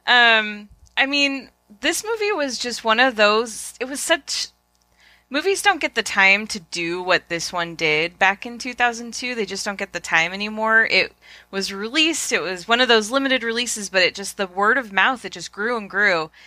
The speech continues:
And from a five million dollar production budget that it only got because of Tom Hanks and Rita Wilson, um, it ended up making, like, two hundred and something million dollars. It was one of the best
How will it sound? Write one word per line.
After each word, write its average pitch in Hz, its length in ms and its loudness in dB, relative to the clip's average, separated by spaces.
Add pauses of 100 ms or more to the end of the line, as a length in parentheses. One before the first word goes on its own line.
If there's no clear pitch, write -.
(200)
And 202 180 -4
from 220 220 0
a 190 80 0
five 240 380 2
million 247 440 -4
dollar 214 720 2 (460)
production 226 640 -2
budget 160 480 -6 (100)
that 185 120 -6
it 190 60 0
only 220 220 -2
got 208 240 6
because 170 300 -10
of 165 80 -16
Tom 175 240 -4
Hanks 180 240 -10
and 175 100 -14
Rita 165 180 -8
Wilson, 156 480 -6 (460)
um, 160 480 2
it 220 120 2
ended 277 180 0
up 294 100 4
making, 262 360 -6
like, 214 220 0
two 262 220 -8
hundred 247 300 -6
and 226 100 -14
something 233 360 -6
million 208 280 -4
dollars. 214 480 2
It 143 60 -8
was 160 320 -10
one 202 140 -4
of 180 80 -6
the 175 80 -6
best 214 480 0